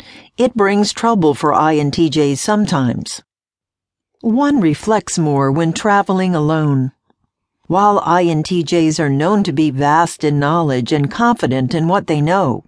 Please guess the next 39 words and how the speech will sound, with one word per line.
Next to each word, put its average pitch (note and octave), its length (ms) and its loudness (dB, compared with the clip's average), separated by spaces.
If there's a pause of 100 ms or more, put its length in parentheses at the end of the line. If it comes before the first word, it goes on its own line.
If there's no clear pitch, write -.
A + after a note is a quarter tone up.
(580)
social C#4+ 520 0
contract D3 680 -2
happens D#3 560 0
to E3 100 -2
be D3+ 220 0
out D3+ 180 0
of C3 140 -6
this E3 160 -2
circle E3 360 -2
of C#3+ 120 -2
knowledge. D3 600 -4 (640)
Minds G#3+ 540 0
that D3+ 200 -4
crave F3 480 -2
for C3 160 -4
truth F#3 540 -4
and C#3 220 0
depth E3+ 400 -2
consider D3+ 500 -2
white C#3 400 -2
lies D3+ 460 0
and B2+ 180 -2
small E3+ 420 0
talk F#3 360 0
to D#3+ 100 -4
be E3 220 0
unnecessary. D3 920 -2 (540)
But D3 220 -2
I A3 240 2
N A3+ 160 0
T G#3+ 240 -2
Js E3 440 0
even F#3 400 0
consider C#3 520 -2
social C#3+ 480 -2
conventions C#3 680 -2
to F#3 100 -4
be F3 120 -2
stupid. F3 480 -4